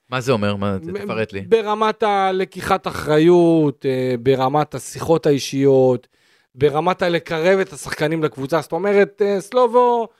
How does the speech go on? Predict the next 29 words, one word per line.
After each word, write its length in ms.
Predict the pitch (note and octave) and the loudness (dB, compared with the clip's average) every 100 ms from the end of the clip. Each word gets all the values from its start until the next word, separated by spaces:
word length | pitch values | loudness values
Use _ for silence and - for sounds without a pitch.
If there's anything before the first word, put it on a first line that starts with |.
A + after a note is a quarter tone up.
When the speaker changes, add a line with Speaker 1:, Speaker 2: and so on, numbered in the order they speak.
| _ _ _ | _ _ _
Speaker 2:
הוא, 120 | G3 | -2
אתה 120 | F#3+ | 0
יודע, 300 | G#3 A3+ G#3+ | 2 2 0
מאמן 340 | F#3 F#3 G3 G3+ | -2 -2 -2 -2
חינני 540 | - G3 F#3 F#3+ F#3 | 0 2 2 4 4
והכל, 540 | E3 D#3+ - F#3 F3+ D#3+ | 4 2 2 2 2 2
ואני 320 | D#3 D#3 D#3+ | -2 -2 -4
חושב 180 | D3 D3 | -6 -8
שהוא 280 | - D#3 D3 | -2 0 0
מאמן 300 | C#3+ C#3+ D3 | 0 0 -2
מצוין, 500 | C3 C#3+ D#3+ G3 A3 _ _ _ _ - | -4 0 2 2 0 _ _ _ _ -20
וכבן 1120 | A2+ C3+ C3+ C3 B2+ B2+ B2+ B2 - D3 D3+ | -6 -2 0 0 0 -2 -4 -4 -2 0 0
אדם, 420 | D3 C#3+ E3+ D3 C3+ _ | 0 -2 -2 -4 -10 _
בעיניי, 560 | B2 C3 C3+ C#3 E3+ C3+ | -6 0 2 2 2 0
בן 220 | A2+ C#3 | -2 -4
אדם 220 | C3+ D3 | -2 -2
מדהים, 380 | C#3 B2 E3 A3 A3 _ _ _ _ _ - | -2 -2 0 0 -6 _ _ _ _ _ -12
אבל, 400 | C3 D3+ D3 D3 | -4 -2 0 0
אה, 220 | D3 D3 | 0 -2
השחקנים 600 | C#3+ F#3 - A3 C4 B3 A#3+ | -4 -4 -2 -2 -2 -6 -4
לא, 420 | A#3 C4+ C#4 C4 | 0 2 0 -4
השחקנים 680 | A3 - G#3+ B3 B3 B3 A#3+ | -8 -8 -2 0 2 0 -2
עדיין 420 | F#3+ F3+ A#3 A#3+ A3+ | -4 0 0 0 2
לא 160 | A#3 | 2
מחוברים 440 | A3+ G3+ G#3 G#3 G#3+ | 2 0 0 2 0
מספיק, 500 | - - D#3+ _ _ | -2 -8 -10 _ _
לא 120 | G3 B3+ | -2 -2
מחוברים 440 | - D#4+ D#4+ D#4 | 0 2 2 2
אליו 220 | B3 A3 | 0 0